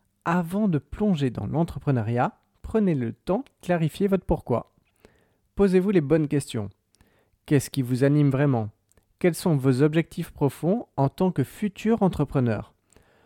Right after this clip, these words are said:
Prenez le temps de définir clairement vos aspirations en utilisant par exemple des outils comme la méthode Ikigai,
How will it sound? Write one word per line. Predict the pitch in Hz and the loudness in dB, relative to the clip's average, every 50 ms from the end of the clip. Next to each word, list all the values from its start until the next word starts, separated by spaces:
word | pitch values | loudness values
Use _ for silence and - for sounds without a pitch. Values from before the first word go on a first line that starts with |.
| _ _ _ _ | _ _ _ _
Prenez | - - 196 202 185 175 170 147 | -6 -2 0 2 4 4 4 2
le | 131 | 0
temps | - - 185 196 214 | -2 -2 -2 0 0
de | 190 | 0
définir | 156 139 139 123 - - 139 131 120 117 - - | 2 0 0 -2 -2 -4 -4 -2 -2 -4 -6 -8
clairement | - - 165 165 156 143 139 139 151 147 | -6 -2 -2 0 0 0 0 0 0 -2
vos | 123 120 113 | -2 -2 -2
aspirations | 117 117 - - - 139 123 117 113 - - - 156 202 262 - _ _ _ _ _ _ _ _ | -2 -4 -4 -4 -4 -2 -2 -2 -4 -6 -6 -4 -4 -4 -4 -6 _ _ _ _ _ _ _ _
en | - 143 135 127 | -4 0 2 2
utilisant | 123 120 - - 170 156 147 127 127 165 185 | 2 0 -2 -4 -4 -2 -2 0 0 -2 -2
par | 180 143 120 | 0 -2 0
exemple | 120 120 113 127 156 165 | 0 0 0 0 0 0
des | 143 127 120 117 | 0 0 0 0
outils | 117 113 - - 170 190 190 - | -2 -4 -6 -6 -4 -4 -4 -4
comme | - - 147 143 139 131 | -2 0 2 2 2 2
la | 120 117 | 0 0
méthode | 113 117 - - 160 156 | -2 -2 -2 -2 -4 -4
Ikigai, | 151 151 170 175 170 160 156 160 143 127 117 110 | -4 -4 -2 0 0 2 2 2 2 0 0 -4